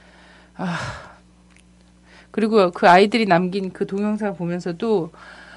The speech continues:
아, 매 순간 저 순간에 뛰쳐나오지 그랬어. <laughs> 그 있잖아, 막. 저 순간에 뛰쳐나오지, 저 순간에 뛰쳐나오지, 이런 생각이 막 너무 드니까, 아, 정말 미치겠더라고.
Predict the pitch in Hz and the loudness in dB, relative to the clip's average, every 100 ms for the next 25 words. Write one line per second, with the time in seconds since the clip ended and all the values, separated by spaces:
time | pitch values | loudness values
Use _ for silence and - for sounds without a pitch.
0 | - 233 202 196 220 220 220 240 226 214 | -14 -8 -8 -8 -4 -2 -2 -4 -4 -6
1 | - _ - 240 285 269 247 240 - 320 | -16 _ -4 -2 0 0 -2 -4 -4 0
2 | 240 185 202 208 202 - - 151 - - | 2 2 0 -4 -4 -6 -10 -12 -14 -20
3 | _ _ _ 208 190 - 202 165 165 151 | _ _ _ -2 -2 -4 -6 -6 -6 -8
4 | 156 _ - - - - - - - 247 | -10 _ -20 -20 -20 -20 -20 -14 -8 -4
5 | 285 277 285 320 262 208 214 - 208 202 | -2 -2 -4 -2 0 0 -2 -6 -8 -8
6 | - 254 247 240 - 277 196 208 208 214 | -10 -6 -4 -6 -8 -2 -2 -2 -4 -2
7 | 269 254 240 - 302 294 277 202 180 - | 0 0 -4 -8 -4 -2 -2 -4 -6 0
8 | 208 254 247 208 190 - 226 180 170 - | 2 2 -2 -6 -6 -4 -2 -2 -4 -12
9 | - - - - _ 208 214 214 190 190 | -20 -20 -20 -20 _ -8 -8 -8 -12 -16
10 | 190 185 175 - 262 294 185 165 151 180 | -14 -14 -14 -10 -10 -10 -10 -12 -12 -16
11 | - | -16